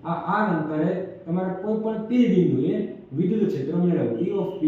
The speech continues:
તમને કેટલું મળે? આ તમારે મેળવવાનું. P બિંદુએ વિદ્યુત ક્ષેત્ર કેટલું મળે? તમારે મેળવવાનું. તો જો, સૌપ્રથમ આ અંતર કેટલું? પ્લસ Q વિદ્યુત ભારથી O વિદ્યુત ભાર વચ્ચેનું અંતર કેટલું? A.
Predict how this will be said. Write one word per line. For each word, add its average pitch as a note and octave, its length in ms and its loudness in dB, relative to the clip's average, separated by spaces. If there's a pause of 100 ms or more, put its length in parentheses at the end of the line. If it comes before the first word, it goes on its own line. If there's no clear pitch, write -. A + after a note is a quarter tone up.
(100)
તમને D#3+ 200 -2
કેટલું F3+ 360 -2
મળે? A#2+ 120 -6
આ D#3+ 120 -4
તમારે B2 340 -4
મેળવવાનું. - 500 -2 (2250)
P - 20 -8 (180)
બિંદુએ F3+ 260 6
વિદ્યુત F#3+ 280 2
ક્ષેત્ર E3+ 260 -2
કેટલું G#3+ 240 2
મળે? B2+ 220 0
તમારે D3+ 240 0
મેળવવાનું. A2 480 -2 (180)
તો G3 80 -8
જો, C#3+ 140 0 (1040)
સૌપ્રથમ E3 580 2 (1200)
આ G#3 160 2
અંતર A#3+ 260 2
કેટલું? G#3+ 300 0 (260)
પ્લસ A#3+ 220 2 (100)
Q A3 200 0
વિદ્યુત F#3 240 0
ભારથી F#3 440 0
O F#3+ 120 0
વિદ્યુત F#3 260 2
ભાર F#3 160 0
વચ્ચેનું F3+ 320 4
અંતર F3 140 0
કેટલું? E3 320 -2
A. - 80 0